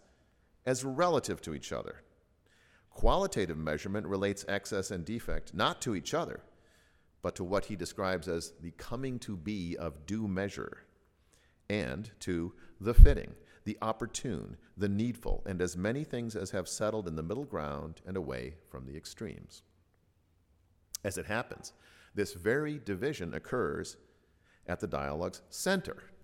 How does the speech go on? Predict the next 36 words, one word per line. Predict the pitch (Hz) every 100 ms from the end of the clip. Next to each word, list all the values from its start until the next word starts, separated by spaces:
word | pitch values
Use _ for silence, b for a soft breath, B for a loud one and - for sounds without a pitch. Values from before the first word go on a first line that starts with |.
| _ b b b b b 104
as | 127 160
determined | 165 - 113 110 95
by | 92
calculating | - 104 - 98 104
the | 90 82
arithmetical | 104 - 101 98 - 85
mean | 78 85
of | 73
the | 78
first | 107 120
Stephanus | - 82 80 73 78
page | - 65 69
and | 82
the | 98
last. | 147 143 - - - - _ _ _ _ _ _ _ B B B
But | 117
without | 117 117 131 104
the |
qualitative | - 135 185 214 131 90 80
kind | 92 85
of | 78
measurement | 80 107 - 73 71
as | 71
well, | - 139 85 73
the | 76
stranger | - 73 67
says, | 71 67 62 71 - b b b b b
there | 95
could | 95 107
be | 87
no | 87 107 117
technical | - 113 - 98 90
expertise | 92 - 92 - 87
of | 85
any | 98 127
sort. | - 65 58